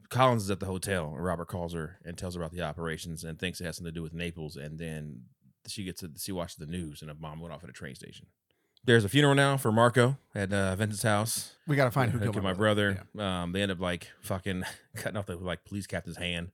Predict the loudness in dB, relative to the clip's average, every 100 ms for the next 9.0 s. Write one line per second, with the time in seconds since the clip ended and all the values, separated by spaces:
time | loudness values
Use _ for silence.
0 | _ -6 -6 -2 -2 2 2 2 -2 -2
1 | -4 -4 -2 0 2 0 -2 -4 -4 -4
2 | -4 -2 -2 -4 -6 -14 -12 -10 -10 -10
3 | -2 -2 0 -2 0 0 0 -2 -4 -8
4 | -4 -4 -2 -4 -4 -8 -6 -8 -10 -8
5 | -8 -6 -6 -6 -10 -8 -8 -6 -8 -8
6 | -10 -8 -6 -6 -8 -8 -6 -6 -6 -8
7 | -10 -12 -12 -12 -14 -14 -20 _ -10 -10
8 | -10 -10 -10 -10 -10 -10 -8 0 8 8